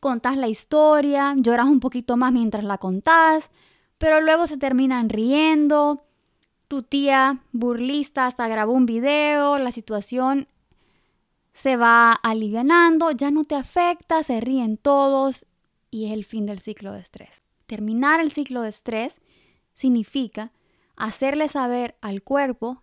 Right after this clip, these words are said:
que la amenaza ya no existe, que ya pasó, que ya estás a salvo. Ahora imagínate este otro escenario. El toro te persiguió, llegaste a tu casa, la puerta estaba abierta, no estaba tu familia afuera ni tus vecinos.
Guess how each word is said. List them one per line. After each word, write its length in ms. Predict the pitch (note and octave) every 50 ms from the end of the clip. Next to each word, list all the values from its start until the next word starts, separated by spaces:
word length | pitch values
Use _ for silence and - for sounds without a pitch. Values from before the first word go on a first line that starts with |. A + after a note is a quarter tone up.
| _ _
que 140 | - A#3
la 80 | A#3 A#3
amenaza 540 | A3 G#3+ G#3 G3 G3+ G#3 A3 G#3+ - B3 - A3
ya 220 | G3 F#3 A3 A3+
no 100 | A3 G#3+
existe, 580 | G#3 F#3+ - - D4 D#4 D4+ - - - - _ _ _ _ _ _ _ _
que 140 | - B3+ A3+
ya 160 | A3 A3+ A3+
pasó, 580 | - - G#3+ G3+ - - - B3 B3 A#3+ - _ _ _ _ _ _ _ _ _
que 160 | - A3 G#3+
ya 140 | A3 A3+ B3
estás 260 | B3 - - G#3+ G3+
a 80 | G3 F#3+
salvo. 420 | - G3 F#3 F#3 F#3 F#3 G#3+ - _ _ _ _ _ _ _ _ _ _ _ _ _ _ _ _ _ -
Ahora 280 | C4 C#4 D4+ E4+ G4
imagínate 560 | G#4+ A4 A4+ G#4 G4 G4 E4+ E4 E4+ D#4 -
este 200 | E4+ - - E4+ D#4+
otro 180 | D#4 E4+ E4
escenario. 520 | D#4 - C#4 A#3 G3+ G3 - - - - _ - - _ _ _ _ _ _ _ _ -
El 140 | B3+ A#3+
toro 260 | - C#4 D4 D#4+ F4 E4+
te 140 | - F4+
persiguió, 720 | - - D4 B3+ - - A#3+ G#3 G#3+ G#3+ G3 G3 B3 - - - _ _ _ _ _ _ _ _ _
llegaste 540 | G#3+ G3 A#3+ A#3 A3+ A#3 A#3 A#3+ A#3 - D4
a 60 | D4
tu 140 | - D4+ C#4
casa, 460 | _ A#3 G#3 G#3+ - - C4+ - _ _ _ _ _
la 140 | A#3 A3 G3+
puerta 520 | - B3 C4 C4+ - - D#4 C#4 - _ _ _ _ _ _ _
estaba 340 | A3+ - - A3 A3+ B3+ C#4
abierta, 460 | C#4 B3+ G#3 G3 - - - D#4 - - _ _
no 340 | G#3+ A3 G#3 G#3+ G#3+ G#3+ A3
estaba 280 | - - A3 A3 A3
tu 120 | A3 B3+ B3
familia 340 | C4+ C4 B3+ C4 B3+ C4+
afuera 260 | C#4 - - A3 A3+ A#3
ni 140 | A#3+ B3
tus 140 | - C4+ B3+
vecinos. 420 | C#4 C4+ - - F#3+ F#3+ G#3 A#3+